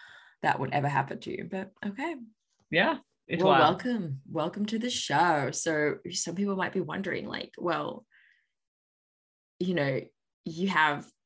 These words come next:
Speaker 1: these, like, three kids, like, what's, what's your story gonna be with H A?" And I think it's, uh, always interesting to get sort of people who caught a case of the H A at, like, a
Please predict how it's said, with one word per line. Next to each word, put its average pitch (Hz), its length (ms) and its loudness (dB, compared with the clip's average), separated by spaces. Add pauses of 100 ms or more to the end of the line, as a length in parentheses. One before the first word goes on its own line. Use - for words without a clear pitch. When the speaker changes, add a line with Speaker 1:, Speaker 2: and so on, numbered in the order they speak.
(180)
Speaker 1:
these, 214 180 4
like, 220 160 4
three 214 340 0
kids, 208 440 0
like, 175 140 0
what's, 165 640 -4 (180)
what's 165 360 -4
your 175 140 2
story 190 380 -2
gonna 143 220 -6
be 151 160 -4
with 143 140 -2
H 151 200 -6
A?" 170 180 2
And 139 100 0
I 143 60 0
think 151 200 -6
it's, - 200 -10 (160)
uh, 139 240 0
always 170 240 6
interesting 160 480 -4
to - 100 -10
get 143 320 2 (320)
sort 185 260 4
of 151 200 4 (260)
people 214 600 4 (160)
who 165 300 2 (800)
caught - 360 2
a 180 60 -10
case 196 420 0
of 165 160 -2
the - 140 -2
H 160 240 -2
A 156 320 -2
at, - 180 0
like, 139 220 -2
a - 280 -4